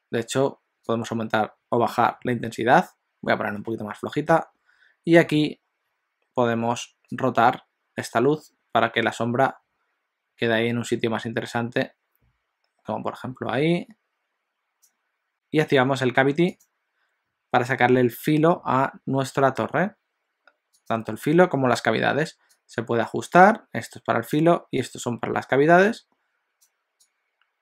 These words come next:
Voy a intentar no exagerarlo mucho. Y vamos a activar que sea tipo screen, Word o los dos. Voy a elegir los dos.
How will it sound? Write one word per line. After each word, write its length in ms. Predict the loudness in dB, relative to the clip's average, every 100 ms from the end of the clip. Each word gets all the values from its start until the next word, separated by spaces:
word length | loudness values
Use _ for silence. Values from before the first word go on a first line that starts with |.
| _ _ _ _ _ _ _ _ _ -6
Voy 100 | -6
a 20 |
intentar 240 | -4 -4
no 40 | -4
exagerarlo 460 | -8 -8 -6 -4
mucho. 500 | -2 -4 0 0 -2 _ _ _
Y 100 | -2
vamos 160 | -2 -2
a 60 | -4
activar 420 | 0 2 2 -2
que 140 | -8
sea 180 | -4 -4
tipo 260 | -4 -6 -6
screen, 460 | 2 4 4 0 _ _ _ _ _ _ 4
Word 380 | 8 10 8 4
o 180 | 4
los 220 | 6 2 0
dos. 220 | -4 -4
Voy 80 | -6
a 40 |
elegir 300 | -2 2 2
los 160 | 2 0
dos. 360 | -2 -8 -16